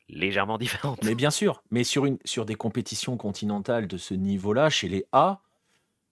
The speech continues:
Speaker 2: très honnêtement, la troisième place ne donne rien, donc ne sert à rien. On s'en fout de la troisième place.
Speaker 1: Bah, si tu veux
Speaker 2: Tu, tu mets au
Speaker 1: après, si
Speaker 2: classement
Speaker 1: tu
Speaker 2: et puis c'est réglé.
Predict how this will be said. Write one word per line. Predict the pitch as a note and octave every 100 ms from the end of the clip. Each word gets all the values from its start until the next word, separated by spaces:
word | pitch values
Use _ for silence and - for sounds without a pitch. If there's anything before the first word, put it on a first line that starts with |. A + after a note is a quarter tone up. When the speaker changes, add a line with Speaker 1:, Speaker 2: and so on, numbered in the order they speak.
| _
Speaker 2:
très | - B2 A2+
honnêtement, | A2 G#2 - E3 G#3
la | G#2+ F#2
troisième | - A#2 G#2 G2
place | D3+ G3 -
ne | G#2+
donne | D3 E3+
rien, | D#3 G3 G#3+ A#2+
donc | G#2 -
ne | G#3
sert | - D3+
à | D#3
rien. | F#3 G3+ D#3 _
On | G2
s'en | B2+
fout | - A3 G3+ - -
de |
la | A2+ A2+
troisième | A#2 G#2+ G2+
place. | G#2 G#2+ - _ _ _ -
Speaker 1:
Bah, | -
si | A2+
tu | A#2
veux | G#2+ A#2+ A#2 G#2+ G#2 G#2+ G2+ G#2 _ _ _ -
Speaker 2:
Tu, | - -
tu | - A#2
mets | A#2+
au |
Speaker 1:
après, | A#2+ D#3+
si | -
Speaker 2:
classement |
Speaker 1:
tu | G3+ E3+
Speaker 2:
et |
puis | -
c'est | F#2 -
réglé. | A2+ E3 F3